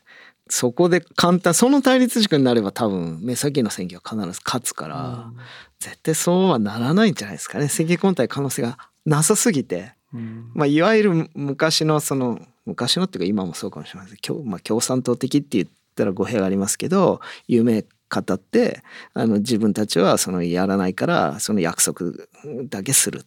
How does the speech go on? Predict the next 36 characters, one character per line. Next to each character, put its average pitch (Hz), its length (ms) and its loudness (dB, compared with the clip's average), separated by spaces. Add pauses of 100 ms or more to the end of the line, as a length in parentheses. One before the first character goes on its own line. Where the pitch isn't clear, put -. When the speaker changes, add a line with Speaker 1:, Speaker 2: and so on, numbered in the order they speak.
(140)
Speaker 1:
て - 80 -12
い 85 140 -14
う - 60 -20 (120)
戦 135 240 0
略 131 240 0
で 127 80 2
来 - 140 6
る 143 100 2
と - 80 -10
思 101 160 2
い 156 60 6
ま 151 100 4
す - 100 0
け - 120 -12
ど。 - 220 -12 (200)
Speaker 2:
だ 151 80 -18
か - 160 -18
ら 110 80 -12
あ - 20 -16
れ 117 80 -10
な 190 120 -2
ん 202 40 2
で 156 80 -2
す - 120 -4
よ 107 80 -4
ね。 147 400 2
あ 123 120 0
の、 123 600 2 (580)
ま 165 80 2
あ、 - 20 2
こ 185 80 4
れ 190 60 6
も 180 80 6
私、 175 420 4
あ 160 200 4
の、 156 480 0